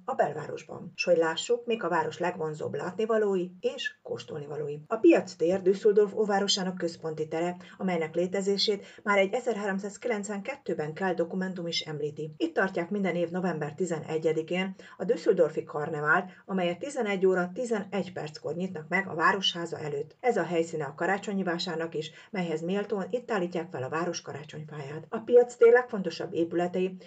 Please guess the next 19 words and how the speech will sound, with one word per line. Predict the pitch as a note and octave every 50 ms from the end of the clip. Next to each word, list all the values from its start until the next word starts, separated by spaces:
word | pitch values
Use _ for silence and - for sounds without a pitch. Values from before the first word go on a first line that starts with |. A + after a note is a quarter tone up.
| - - -
ezerötszázhetven | A#3 A3 G#3+ F#3+ F#3 F#3 - - C#3+ D#3 - F3+ F3+ F#3 - A#3 G#3 G3+
és | G3+ -
hetvenháromban | - G3 F#3+ F#3+ F#3 F3+ F3+ F3 D#3+ D#3+ D#3 D3+ D3+ C#3+ D3
épültek. | D3 D3+ D3+ - D3+ D3 D3+ D#3 D3+ D#3 - _
Átalakítása | - F#3 F#3 G3 G3 G3 G3+ G3+ G#3 G3+ G3+ G#3 G3 G3 - A#3 G3+ F#3+
Johann | - B3+ C4 B3 G#3 F#3+
Joseph | F#3 F3+ E3+ E3 D#3 -
Kauven | - - F3+ F3 F3+ F3+ G3 F#3+ F#3+ F#3+
tervei | G3+ F#3+ F#3+ F#3+ F3+ F3+
alapján | F3 F3+ F#3+ F#3 F#3+ F#3+ F#3+ F#3
a |
tizennyolcadik | F#3+ A3 G#3 G#3+ G#3 G3+ G#3 G3+ D#3+ D#3 D#3+ E3 D#3+ D3+ -
században | - - F3+ F3+ F#3 F3 E3+ E3 D#3+ D#3+
történt | - E3+ E3 E3 - E3 E3 D#3+
meg. | D#3 D3 D3+ - -
Három | A#3+ C4 B3 G#3+ F#3
különálló | F3+ - G3+ F#3+ F3+ F3+ E3 D3+ D3+
épület | D#3 D#3+ F3 F3+ - G3 G3 F#3 F#3+
alkotja, | G3+ G3 G3 G3 F#3+ F#3 - F#3 F3+